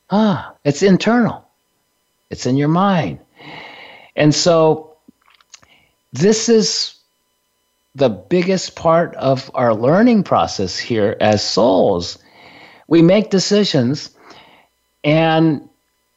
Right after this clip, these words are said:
when we make the decisions, we, we have free will. We, we could make the decisions we decide are, are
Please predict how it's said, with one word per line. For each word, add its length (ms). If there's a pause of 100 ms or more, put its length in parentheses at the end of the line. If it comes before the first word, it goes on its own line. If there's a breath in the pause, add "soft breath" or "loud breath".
(360)
when 160
we 100
make 260
the 120
decisions, 800
we, 300
we 140
have 160
free 260
will. 260
We, 160
we 180
could 200
make 240
the 80
decisions 760
we 280
decide 760
are, 460
are 360